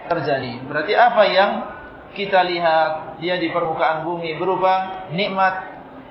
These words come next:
demikian pula berupa ujian, berupa musibah, semuanya itu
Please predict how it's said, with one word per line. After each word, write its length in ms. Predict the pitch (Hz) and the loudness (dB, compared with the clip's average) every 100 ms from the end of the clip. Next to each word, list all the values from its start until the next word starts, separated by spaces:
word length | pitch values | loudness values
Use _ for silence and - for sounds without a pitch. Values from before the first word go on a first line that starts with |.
| - - | -20 -8
demikian 480 | 185 196 190 190 180 | -4 -2 0 0 0
pula 320 | 170 185 180 | -2 -2 -2
berupa 480 | 175 170 180 175 175 | -4 0 4 4 2
ujian, 480 | 147 190 202 196 185 | -4 -2 0 0 0
berupa 400 | 170 175 180 175 | -4 -2 -2 -2
musibah, 720 | - 175 196 240 - - - - - | -4 2 6 6 4 -4 -10 -14 -18
semuanya 640 | - 208 196 190 180 170 | -8 -6 2 2 2 0
itu 80 | 175 | 0